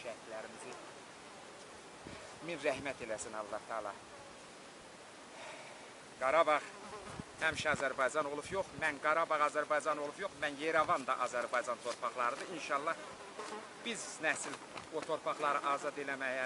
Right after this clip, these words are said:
bilməsək də inşallah ki, o torpaqlarımızı Yerevanı, Göyçəni, Zəngəzuru, Dələ-,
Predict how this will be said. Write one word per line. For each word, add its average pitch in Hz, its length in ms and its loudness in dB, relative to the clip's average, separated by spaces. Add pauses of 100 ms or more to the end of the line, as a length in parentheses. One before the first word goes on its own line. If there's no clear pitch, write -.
(140)
bilməsək 131 580 -6
də 151 140 -2
inşallah 120 420 -4 (100)
ki, 151 120 -6 (720)
o 208 100 2
torpaqlarımızı 139 960 2 (1700)
Yerevanı, 147 600 6
Göyçəni, 147 500 4
Zəngəzuru, 143 640 4
Dələ-, 147 480 4